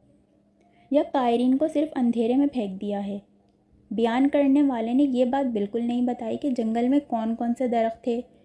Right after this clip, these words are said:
उनका कदो कामत, उनका रंग व रूप, उनकी फूल पत्तियाँ किस वजह की थीं और उन दरख्तों से मुल्हिक कौन कौन से परिंदे, किस किस्म के जानवर और उनकी शक्ल सूरत क्या थी। ज़मीन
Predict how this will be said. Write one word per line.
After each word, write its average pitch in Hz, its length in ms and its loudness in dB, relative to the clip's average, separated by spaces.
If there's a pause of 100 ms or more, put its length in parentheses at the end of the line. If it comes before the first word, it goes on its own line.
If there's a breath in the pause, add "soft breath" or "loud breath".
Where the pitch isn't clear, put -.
(100)
उनका 254 360 0
कदो 233 340 2
कामत, 226 500 -4
उनका 247 300 0
रंग 226 260 -2
व 240 100 2
रूप, 226 380 0
उनकी 247 280 0 (100)
फूल 240 240 0
पत्तियाँ 240 480 -6
किस 285 260 -4
वजह 220 320 -4
की 240 160 -6
थीं 233 280 -2 (560 soft breath)
और 277 240 0
उन 277 180 6
दरख्तों 262 380 0
से 294 120 -4
मुल्हिक 247 460 -2
कौन 262 260 0
कौन 277 200 2
से 294 140 -2
परिंदे, 220 480 0 (480 soft breath)
किस 302 180 2
किस्म 254 340 -2
के 254 120 0
जानवर 220 580 -4
और 247 140 0
उनकी 247 300 2
शक्ल 247 360 -4
सूरत 247 400 -2
क्या 226 240 -2
थी। 240 300 -2 (580)
ज़मीन 233 540 2